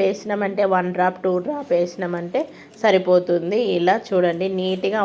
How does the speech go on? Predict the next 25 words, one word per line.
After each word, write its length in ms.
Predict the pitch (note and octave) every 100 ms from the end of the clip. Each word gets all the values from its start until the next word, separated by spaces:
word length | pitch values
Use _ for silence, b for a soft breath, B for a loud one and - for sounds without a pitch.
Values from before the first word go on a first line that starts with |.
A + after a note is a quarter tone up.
| F#3
ఉన్నప్పుడే 480 | F3+ F3+ F3+ G#3 A3+
మన 120 | G3 F3
మిషన్ 320 | E3+ F3+ G3 F3+
అనేది 260 | F3 F3 B3 -
చాలా 260 | G3+ F3 F3 -
పర్ఫెక్ట్గా 540 | E3+ F3 E3+ F3 E3+
అయితే 180 | E3 A3 A3+
రన్ 260 | F3+ D#3 D#3+
అవుతుంది. 400 | D#3+ D3+ D#3+ E3 A#3 B B B -
కంపల్సరీగా 680 | G3 F#3+ G3+ G3+ F#3 G3 F#3+ E3+
ఆయిలింగ్ 380 | F3 F#3 F3 F3
అయితే 180 | D#3+ F3+ E3
ఉండాలి. 360 | D#3 D#3 F3 F#3
మిషన్కి 420 | E3+ F3+ F3 F#3 F#3
కావాల్సింది 600 | D#3+ D#3+ D#3+ - E3+ G#3+ G3+ D3
ఆయిలేనండి. 640 | E3+ F3+ E3 D#3 D#3+ A3+ D4 B B -
మనం 180 | G#3+ G3+ F3
ఆయిల్తోనే 640 | F3+ G3 G#3 G#3 G3+ G3+ F#3+
మనము 280 | F#3 F3+ F#3 F3 D#3+ D#3 F3+
రోజు 320 | F3+ F#3 G#3+ F#3+
క్లీన్ 280 | F3 F#3 F3
చేసుకున్నామంటే 720 | F3+ - F3 E3 E3 D#3+ G#3+ G#3+
మన 160 | F3+ E3+
మిషన్ని 360 | F3+ - F#3 C4+ - B B - G3
చాలా 260 | F#3 G3